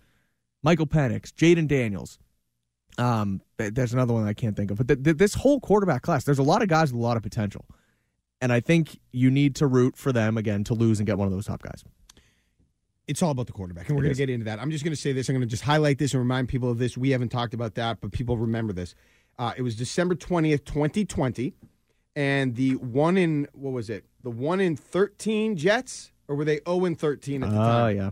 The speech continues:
Speaker 2: They were oh and thirteen at the time. They won a three-point game against the Los Angeles Rams.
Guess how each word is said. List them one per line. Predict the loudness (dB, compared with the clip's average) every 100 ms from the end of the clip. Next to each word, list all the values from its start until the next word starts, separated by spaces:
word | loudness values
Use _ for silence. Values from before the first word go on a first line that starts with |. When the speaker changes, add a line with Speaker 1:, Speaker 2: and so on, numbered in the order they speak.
| -8 -4
Speaker 2:
They | -4
were | -2 0
oh | 4 4 2
and | -2
thirteen | 0 0 0 -4 -4 -2
at | -4
the | -6
time. | -4 -4 -4 -10 _ _ _ _ _ _ -4
They | 0 2
won | 2 0
a | 0
three-point | -2 0 4 4 6 4 4
game | 4 4
against | 2 0
the | 0
Los | 0 0 0
Angeles | 0 2 2 0 2
Rams. | 0 0 -4 -14